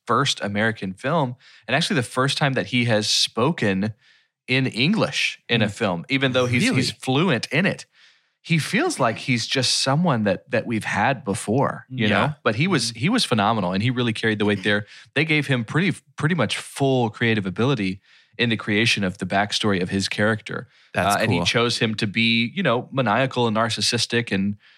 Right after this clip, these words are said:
Speaker 1: power mongering and stuff, but also a family man. And I think he pulled that off. I think he did a great job. I think
Speaker 3: Because
Speaker 1: he did
Speaker 3: he's
Speaker 1: a really
Speaker 3: human.
Speaker 1: good job.
Speaker 3: Like, he's, he's fully three-dimensional. He's not one note. Marvel's had a,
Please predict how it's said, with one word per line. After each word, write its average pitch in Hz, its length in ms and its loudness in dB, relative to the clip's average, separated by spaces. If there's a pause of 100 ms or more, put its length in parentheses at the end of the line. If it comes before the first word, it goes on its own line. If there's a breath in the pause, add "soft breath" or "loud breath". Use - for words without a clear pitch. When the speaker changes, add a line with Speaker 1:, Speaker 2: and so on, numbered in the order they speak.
(260 soft breath)
Speaker 1:
power 110 640 2
mongering 107 560 0
and 95 100 -2
stuff, 104 380 -2
but 104 120 0
also 104 340 0
a 92 60 -2
family 104 380 -2
man. 87 260 -2
And 101 120 -4
I 107 40 -4
think 131 200 -2
he 139 80 -2
pulled 147 240 -4
that 143 160 0
off. 190 280 0
I 190 40 -6
think 120 160 -4
he 143 60 0
did 135 120 0
a 120 40 0
great 104 280 -2
job. 101 340 -2 (600)
I - 40 -2
think 139 80 0
Speaker 3:
Because - 100 2
Speaker 1:
he 202 60 2
did 120 60 2
Speaker 3:
he's 101 80 -2
Speaker 1:
a - 20 -2
really 131 120 0
Speaker 3:
human. 117 120 0
Speaker 1:
good 98 60 -2
job. 98 100 -4
Speaker 3:
Like, 123 140 0
he's, 139 180 0
he's 147 160 0
fully 151 320 -2
three-dimensional. 101 720 -2
He's 101 220 -4
not 104 300 -2
one 98 320 0
note. 92 280 0
Marvel's 123 400 0
had 113 160 -4
a, 92 80 -8